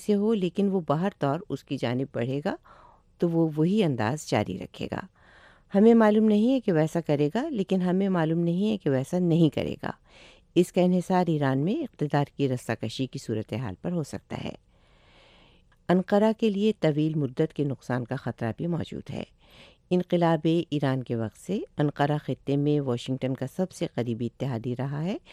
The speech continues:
لیکن بلحان کا کہنا ہے کہ اگر جوہری معاہدہ تہران اور واشنگٹن کے درمیان مفاہمت اور تجدید تعلقات کا راستہ کھول دیتا ہے تو وہ انقرہ کے لیے نقصان دہ ہو سکتا ہے۔ ایک بار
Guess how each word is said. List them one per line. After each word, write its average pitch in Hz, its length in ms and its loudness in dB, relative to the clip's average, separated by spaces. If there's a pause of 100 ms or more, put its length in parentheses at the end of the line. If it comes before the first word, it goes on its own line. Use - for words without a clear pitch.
(420)
لیکن 208 400 4
بلحان 185 340 4
کا 175 100 0
کہنا 160 300 2
ہے 185 180 0
کہ 156 140 0
اگر 151 240 0 (120)
جوہری 139 320 -2
معاہدہ 139 520 -4 (420)
تہران 160 580 2
اور 139 260 0
واشنگٹن 151 520 -2
کے 135 100 -4
درمیان 120 520 -4 (140)
مفاہمت 139 680 -2 (280)
اور 160 200 2
تجدید 156 540 0 (100)
تعلقات 127 580 -4
کا 127 140 -4
راستہ 110 280 -8 (120)
کھول 139 200 -4
دیتا 156 260 -2
ہے 233 140 -4 (400)
تو 180 160 -2
وہ 185 160 2 (120)
انقرہ 175 520 0
کے 143 100 -2
لیے 135 200 -2
نقصان 139 560 -4
دہ 135 40 -2 (160)
ہو 147 80 2
سکتا - 400 -8
ہے۔ - 100 -6 (420)
ایک 151 200 2
بار 147 120 0